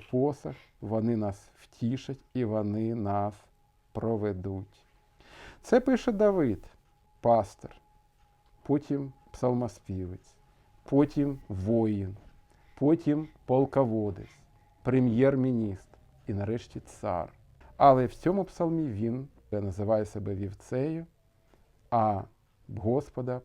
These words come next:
пастир. І ми пам'ятаємо, що син Давида через тисячу років Христос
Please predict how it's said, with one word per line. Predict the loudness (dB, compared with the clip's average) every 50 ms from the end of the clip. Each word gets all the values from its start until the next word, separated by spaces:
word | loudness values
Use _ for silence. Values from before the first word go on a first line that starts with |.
| _
пастир. | -4 0 0 0 0 -2 -4 -8 _ _ -20 -20 -20 -20 _ _ _ _ _ _ _ _ _ _ _ _ _ -20 -20 -20 -20 -20 _ -4
І | 0 2
ми | 2 2
пам'ятаємо, | 2 0 0 2 0 0 0 2 4 4 4 4 4 2 -2
що | -2 -4 -4 -6
син | -6 -4 -2 0 0 2 0 0
Давида | 2 2 2 2 2 2 0 0 -2 -4 -6 -10 -14 -18 _ _ _ _ _ _ _ _ _ _ -8
через | -6 -6 -6 -6
тисячу | -4 -2 -2 -2 -2 -4 -10 -12 -10 -10 -10 -10 -8
років | -6 -4 -2 0 0 -2 -4 -6 -12 -14 -14 -12
Христос | -8 -6 -6 -6 -6 -8 -14 -14 -8 -6 -4 -4 -6 -8